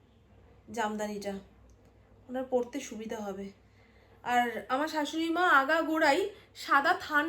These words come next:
পরে এসছে, যবে থেকে ছেলেরা রোজগার করতে শিখেছে তখন একটু সুতোর কাজ করা, মানে সাদার ওপরে সাদা, এর মধ্যে চকমক ঝকমকও থাকলে চলবে না, বুঝলেন? এমনকি ওই ইঞ্চি পাড়ের সাদা শাড়িও উনি কোনোদিন পরেনি,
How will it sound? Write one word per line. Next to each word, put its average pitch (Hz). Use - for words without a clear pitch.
পরে 285
এসছে, 202
যবে 277
থেকে 330
ছেলেরা 320
রোজগার 311
করতে 339
শিখেছে 359
তখন 285
একটু 285
সুতোর 302
কাজ 262
করা, 262
মানে 277
সাদার 294
ওপরে 494
সাদা, 233
এর 262
মধ্যে 311
চকমক 320
ঝকমকও 311
থাকলে 302
চলবে 196
না, 180
বুঝলেন? 440
এমনকি 294
ওই 349
ইঞ্চি 330
পাড়ের 370
সাদা 302
শাড়িও 320
উনি 330
কোনোদিন 247
পরেনি, 180